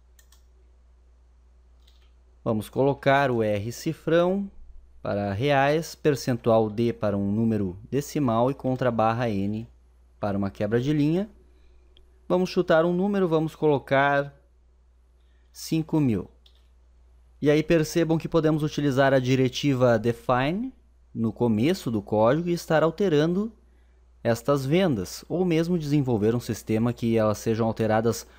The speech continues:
manualmente após a compilação do código. E depois disso temos que utilizar o break,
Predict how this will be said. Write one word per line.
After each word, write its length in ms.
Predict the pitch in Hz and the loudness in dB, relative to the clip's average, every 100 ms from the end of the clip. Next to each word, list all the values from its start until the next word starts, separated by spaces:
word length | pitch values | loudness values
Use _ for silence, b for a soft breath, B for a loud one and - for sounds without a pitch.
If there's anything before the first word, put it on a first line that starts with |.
| b - | b -4
manualmente 880 | 127 175 175 127 110 123 - 160 151 _ _ | 0 2 2 2 0 -2 -4 -6 -6 _ _
após 880 | - - - 113 117 117 - - - _ - | -8 -8 -2 2 2 0 -4 -14 -18 _ -8
a 120 | 110 | -6
compilação 600 | - 123 131 123 - 127 | -4 -4 0 -2 -2 -2
do 120 | 147 | -2
código. 440 | - 143 101 92 - _ _ _ _ _ _ _ _ - | 2 2 2 -2 -14 _ _ _ _ _ _ _ _ -4
E 80 | |
depois 400 | 170 175 180 175 | 0 2 4 2
disso 380 | 131 143 - - | 2 -2 -2 -6
temos 420 | 202 107 107 110 | -6 -4 -2 -4
que 120 | - 127 | -6 -6
utilizar 520 | 147 135 98 104 120 | -2 -2 0 0 0
o 80 | 131 | -2
break, 720 | 101 135 127 85 - - | 2 2 2 -2 -14 -20